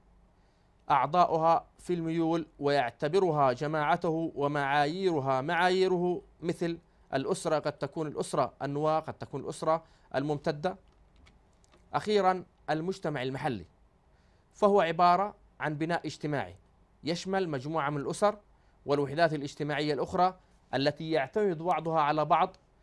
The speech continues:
كمجتمع القرية أو مجتمع البادية، أي أن المجتمع المحلي هو عبارة عن مزيج من الجماعات التي ذكرناها سابقًا، والتي ينتج عنها بالنهاية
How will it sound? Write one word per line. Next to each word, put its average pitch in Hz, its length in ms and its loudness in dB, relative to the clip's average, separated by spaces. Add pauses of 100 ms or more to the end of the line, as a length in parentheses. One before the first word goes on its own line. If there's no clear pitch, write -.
(260)
كمجتمع 180 480 -2
القرية 170 520 2 (340)
أو 143 100 0
مجتمع 156 580 -2
البادية، 165 760 0
أي 131 120 0
أن 170 340 -2
المجتمع 156 560 -4
المحلي 170 540 -2 (300)
هو 156 100 2
عبارة 160 680 2
عن 151 280 -4
مزيج 170 500 -6 (440)
من 185 280 0 (120)
الجماعات 156 840 0
التي 151 240 -4
ذكرناها 143 520 -4
سابقًا، 160 540 -2 (300)
والتي 147 640 -2 (300)
ينتج 160 400 -4
عنها 147 420 0
بالنهاية 175 720 0